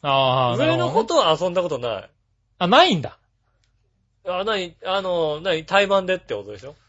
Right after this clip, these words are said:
Speaker 1: <laughs> まあ、怠慢でもなんでも。
Speaker 2: 怠慢で遊んであげたことはないよ。
Speaker 1: ああ、なるほどね。
Speaker 2: あの、だから、おじいちゃんとかおばあちゃんとかが遊んであげてるのを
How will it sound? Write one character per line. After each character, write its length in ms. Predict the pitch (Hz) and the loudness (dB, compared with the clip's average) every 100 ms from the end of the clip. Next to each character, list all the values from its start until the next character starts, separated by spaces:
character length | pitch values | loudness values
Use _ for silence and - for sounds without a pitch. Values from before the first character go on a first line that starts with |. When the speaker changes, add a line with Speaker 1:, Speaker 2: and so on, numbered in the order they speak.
| - | -20
Speaker 1:
<laughs> 320 | - - 196 160 | -18 -8 -2 0
ま 80 | |
あ、 100 | 151 - | 0 -2
怠 120 | 175 175 | -4 -2
慢 160 | 175 | -2
で 100 | 175 | -2
も 100 | 160 | -2
な 120 | 139 | -2
ん 40 | 131 | -2
で 80 | 127 | 0
も。 60 | |
Speaker 2:
怠 140 | 233 247 | 2 2
慢 260 | 262 262 | 2 2
で 80 | 254 | 4
遊 240 | 247 247 | 4 2
ん 40 | 254 | 4
で 60 | |
あ 60 | 254 | 4
げ 80 | 247 | 4
た 80 | 254 | 4
こ 60 | |
と 60 | 233 | 2
は 60 | |
な 200 | 165 175 | 2 2
い 80 | 165 | 2
よ。 180 | 110 - - | -2 -10 -4
Speaker 1:
あ 480 | 170 175 165 151 143 | 2 6 8 6 2
あ、 20 | |
な 120 | 143 | -2
る 80 | 147 | -2
ほ 180 | 139 156 | -4 -6
ど 60 | |
ね。 100 | 254 - - _ - - | -8 -12 -20 _ -16 -6
Speaker 2:
あ 180 | 208 | -4
の、 100 | 233 | -2
だ 120 | 226 220 | -2 -2
か 80 | |
ら、 200 | 196 180 151 135 107 117 - _ | -2 -2 -4 -8 -14 -20 -20 _
お 120 | 160 | -8
じ 120 | 175 185 | -6 -4
い 40 | |
ち 80 | 165 | -4
ゃ 60 | |
ん 40 | 143 | -2
と 60 | |
か 60 | 139 | -4
お 60 | 139 | 0
ば 120 | 147 | 0
あ 40 | |
ち 80 | 143 | 0
ゃ 40 | |
ん 40 | 127 | -6
と 80 | 120 | -6
か 80 | |
が 640 | 131 165 220 185 131 113 123 127 | -4 -2 0 0 -2 -4 -8 -6
遊 80 | 131 | -6
ん 40 | |
で 80 | 131 | -4
あ 40 | |
げ 80 | 127 | -6
て 80 | 135 | -6
る 80 | 220 | -8
の 100 | 147 | -8
を 220 | 107 | -8